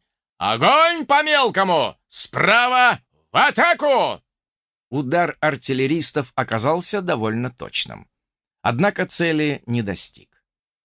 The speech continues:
Большая часть зарядов не смогла преодолеть защитную стену. Выстрелы лучников оказались чуть более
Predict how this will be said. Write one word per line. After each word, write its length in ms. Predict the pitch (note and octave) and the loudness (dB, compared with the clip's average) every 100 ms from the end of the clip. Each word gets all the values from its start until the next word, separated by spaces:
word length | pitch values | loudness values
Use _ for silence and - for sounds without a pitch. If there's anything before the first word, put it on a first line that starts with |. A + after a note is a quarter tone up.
| _ | _
Большая 460 | C#3 E3 C3 C3+ C3 | -2 -2 0 -2 -2
часть 460 | - C#3+ A#2+ - - | 0 0 -2 -6 -8
зарядов 600 | F#2 A#2 C#3 C#3 C3 - _ _ | -4 -2 -2 -2 -6 -8 _ _
не 160 | E3 G3+ | -2 0
смогла 560 | D3+ D#3+ D#3+ D#3 D#3+ A#2+ | 2 0 0 0 0 0
преодолеть 640 | A2+ A2+ A2+ B2+ B2 - _ | -2 -2 -2 -2 -4 -6 _
защитную 720 | - A#2+ B2 - A2 - A2 | -4 -2 2 2 0 -4 -4
стену. 420 | - - D#2+ G1+ _ _ _ _ _ | -4 -4 -10 -14 _ _ _ _ _
Выстрелы 800 | - B2 A3+ G3+ - F3 E3+ D3 | -6 -2 0 0 -2 -4 -2 0
лучников 720 | C3 G3+ F3+ E3 D#3 D3 - - | 0 0 -2 -4 -6 -6 -6 -6
оказались 560 | C#3+ C#3+ D3 D#3 D3+ | -4 -2 -2 -2 -2
чуть 260 | - F#3+ D#3+ | -4 -6 -6
более 540 | A2 C#3 B2+ A#2+ A#2 | -2 0 2 2 0